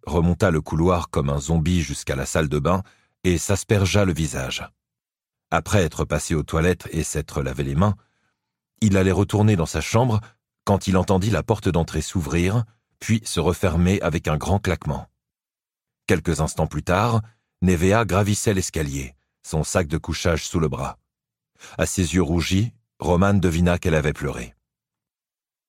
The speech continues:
Ça va ? » lui demanda-t-il. « Très bien », répondit-elle, sans le regarder. «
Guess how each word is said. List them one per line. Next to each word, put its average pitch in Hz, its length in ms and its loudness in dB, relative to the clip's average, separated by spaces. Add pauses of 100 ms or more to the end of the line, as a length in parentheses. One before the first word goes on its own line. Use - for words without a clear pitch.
(320)
Ça - 140 -8
va ? » 101 260 0 (760)
lui 78 120 0
demanda-t-il. « 71 680 0 (840)
Très - 160 2
bien », 101 200 2 (800)
répondit-elle, 73 760 -2 (320)
sans 87 180 0
le 76 80 2
regarder. « 67 500 -4